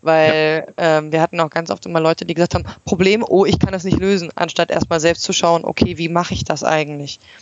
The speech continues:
Speaker 2: Ja.
Speaker 1: Ich glaube, das ist eigentlich eine sehr wichtige Fähigkeit, die da bei dem betrieblichen Auftrag auch auf jeden Fall gefördert wird.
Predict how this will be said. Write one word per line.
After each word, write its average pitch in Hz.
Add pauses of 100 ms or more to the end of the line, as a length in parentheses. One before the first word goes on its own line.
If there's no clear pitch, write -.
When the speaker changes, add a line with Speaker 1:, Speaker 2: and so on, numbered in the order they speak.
(240)
Speaker 2:
Ja. 151 (200)
Speaker 1:
Ich -
glaube, 170 (100)
das 175
ist 196
eigentlich 185
eine 175
sehr 165
wichtige 170
Fähigkeit, 175 (720)
die 185
da 165
bei 165
dem 165
betrieblichen -
Auftrag -
auch -
auf 156
jeden 160
Fall 156
gefördert 151
wird. 151